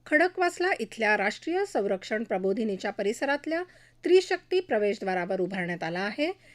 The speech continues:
या पुतळ्याचं अनावरण अमित शहा यांच्या हस्ते होणार आहे. त्यानंतर शहा राष्ट्रीय संरक्षण प्रबोधिनीतले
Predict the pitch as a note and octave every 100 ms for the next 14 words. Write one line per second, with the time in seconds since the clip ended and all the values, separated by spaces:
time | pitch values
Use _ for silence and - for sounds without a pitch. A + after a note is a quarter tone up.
0 | _ B3+ A3+ A3+ G3+ G3 F#3+ G#3 F#3+ G3+
1 | A#3+ C#4 F#4 - C#4 F#4+ - B3 G#3+ F#3
2 | F3+ F3 F#3 - F#3 G#3 D#3+ E3+ E3+ A3
3 | F4 - - - D#4+ E4+ A#3 F3+ F3+ -
4 | F#3 A3+ E4 - - - C4 C4 - F#4
5 | G#4+ C4 G3+ G3 - A3+ A#3 A3+ F#3 G#3
6 | B3 B3+ B3+ C4 C4+